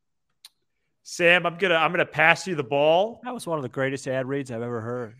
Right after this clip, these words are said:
Speaker 1: <laughs> Thank you.
Speaker 2: You're welcome.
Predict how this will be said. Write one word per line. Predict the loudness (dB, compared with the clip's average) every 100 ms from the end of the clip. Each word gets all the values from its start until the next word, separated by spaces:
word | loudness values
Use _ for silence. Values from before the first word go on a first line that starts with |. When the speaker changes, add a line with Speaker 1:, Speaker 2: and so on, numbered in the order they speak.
| -12
Speaker 1:
<laughs> | 0 4 4 6 4 4 -2 -2 -6 -6 -8 -8 -8 -16 _ _ _ _ _ _ _
Thank | -12 -12 -8
you. | -10 -10 -20 _ _ _
Speaker 2:
You're | -10
welcome. | -10 -12